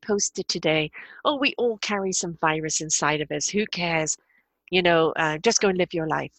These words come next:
And for me, that's disrespectful, because by you keeping your distance, by washing your hands, by not touching services, I mean, it'd be great if you wore plastic gloves or gloves when you go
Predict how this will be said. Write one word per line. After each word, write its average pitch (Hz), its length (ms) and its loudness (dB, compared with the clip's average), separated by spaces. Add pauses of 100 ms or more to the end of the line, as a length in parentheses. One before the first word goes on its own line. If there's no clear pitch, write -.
(100)
And 196 260 -2 (300)
for 254 200 0
me, 269 180 2
that's 247 280 2
disrespectful, - 800 -6 (680)
because 196 560 2 (1400)
by 220 420 4 (380)
you 196 140 -2
keeping 269 420 0
your 233 120 -2
distance, - 680 -4 (380)
by 214 100 4
washing 233 420 0
your 180 120 -2
hands, 165 540 -2 (640)
by 226 120 4
not 247 240 -2
touching - 340 -2
services, 165 600 -2
I 220 80 0
mean, 214 260 0
it'd 208 100 -16
be 226 100 -2
great 214 420 0
if 196 120 -12
you 196 80 -6
wore 175 140 -4
plastic - 420 -2
gloves 180 240 -2
or 160 80 -8
gloves 170 340 -2
when 165 140 -6
you 165 120 -4
go 165 320 -2